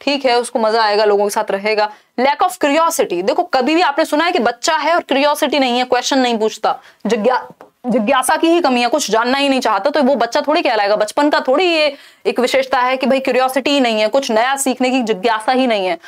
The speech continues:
बच्चा तो जैसे ही चीजों को देखता है वो तो क्वेश्चन मार्क लगाएगा, अच्छा ये क्या है, ये क्या है, ये कैसे होता है, वो क्या है, हर चीज में उसकी जिज्ञासा है। आपके लिए हो सकता है कोई चीज बोरिंग हो गई, उसकी हर चीज में जिज्ञासा है, क्यूरियोसिटी है। अगर क्यूरियोसिटी ही, ही कमी है तो ये कोई बचपन की विशेषता नहीं हुई। That means आपने बच्चे को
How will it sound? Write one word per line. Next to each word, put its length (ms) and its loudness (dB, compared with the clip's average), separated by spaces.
बच्चा 260 -2
तो 100 0
जैसे 260 0
ही 60 0
चीजों 280 0
को 80 2
देखता 220 0
है 60 -2
वो 60 0
तो 80 -2
क्वेश्चन 260 0
मार्क 180 0
लगाएगा, 220 2
अच्छा 180 -2
ये 200 0
क्या 180 -2
है, 160 -2
ये 160 0
क्या 160 0
है, 140 0
ये 120 2
कैसे 240 -2
होता 200 0
है, 60 2
वो 160 2
क्या 160 -2
है, 180 -2
हर 100 0
चीज 280 0
में 60 4
उसकी 160 0
जिज्ञासा 440 0
है। 160 -2
आपके 300 -2
लिए 80 2
हो 100 2
सकता 180 -2
है 40 -4
कोई 160 0
चीज 140 0
बोरिंग 320 2
हो 60 2
गई, 120 2
उसकी 260 -2
हर 200 0
चीज 180 0
में 100 0
जिज्ञासा 380 0
है, 140 -4
क्यूरियोसिटी 640 0
है। 140 -4
अगर 180 0
क्यूरियोसिटी 480 0
ही, 260 4
ही 120 4
कमी 300 0
है 120 0
तो 120 0
ये 100 0
कोई 140 0
बचपन 380 0
की 80 0
विशेषता 420 -2
नहीं 300 -2
हुई। 160 0
That 180 0
means 220 0
आपने 180 0
बच्चे 260 -2
को 200 -2